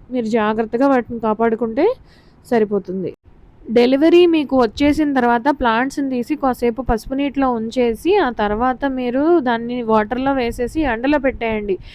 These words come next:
ఎండలో పెట్టేస్తే మీకు ఏమవుతుందంటే, ఆ, ఫంగస్ ఏమైనా ఉంటే చనిపోతుంది. తర్వాత మొక్కలు అనేవి వేళ్ళు స్టార్ట్ అయిపోతాయి. స్టార్ట్ అయిన వే-, వేళ్ళు వచ్చేసాక అప్పుడు మీరు మొక్కను నాటుకోవాలి. అది నేను లాస్ట్‌లో ఎలా నాటుకోవాలో చూపిస్తాను.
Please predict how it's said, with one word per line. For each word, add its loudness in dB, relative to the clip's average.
ఎండలో 4
పెట్టేస్తే -2
మీకు -2
ఏమవుతుందంటే, 0
ఆ, 2
ఫంగస్ 0
ఏమైనా 0
ఉంటే 0
చనిపోతుంది. 2
తర్వాత 0
మొక్కలు 0
అనేవి 0
వేళ్ళు 4
స్టార్ట్ -4
అయిపోతాయి. -2
స్టార్ట్ -2
అయిన -2
వే-, 4
వేళ్ళు 2
వచ్చేసాక -2
అప్పుడు 0
మీరు 0
మొక్కను -6
నాటుకోవాలి. 0
అది 0
నేను -4
లాస్ట్‌లో -2
ఎలా 0
నాటుకోవాలో -4
చూపిస్తాను. -6